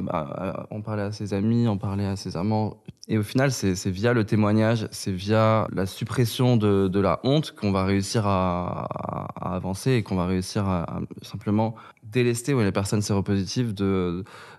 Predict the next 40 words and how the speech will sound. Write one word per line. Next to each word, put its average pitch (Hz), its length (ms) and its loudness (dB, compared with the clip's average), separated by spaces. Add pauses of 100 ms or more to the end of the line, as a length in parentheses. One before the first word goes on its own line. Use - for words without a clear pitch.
de 104 200 0
ce 101 180 -4
poids. 139 300 0
Parce 107 120 -4
qu'au 113 100 -4
final, 123 280 0
c'est, 110 240 -4
c'est - 140 -8
vraiment 113 260 -2
ça 120 160 -2
le 107 60 -4
problème, 104 320 0
c'est 98 140 -6
que - 120 -6 (440)
y - 100 -2
a, 107 120 2
les 104 160 2
gens 117 180 2
le 104 100 2
disent 92 220 -6
pas, 123 360 4 (280)
donc 104 220 2
les 107 80 2
gens 110 140 2
commencent 101 440 0
à 95 400 2
avoir 101 380 2
une 98 100 4
sorte 95 360 -2
de, 95 380 2
de 95 140 -2
stigma 123 460 2
intériorisé, 110 760 4
ils 110 60 0
commencent 110 340 2
à, 104 100 2
à - 140 0
se, 101 320 -2
à 95 80 0
se, 98 180 -6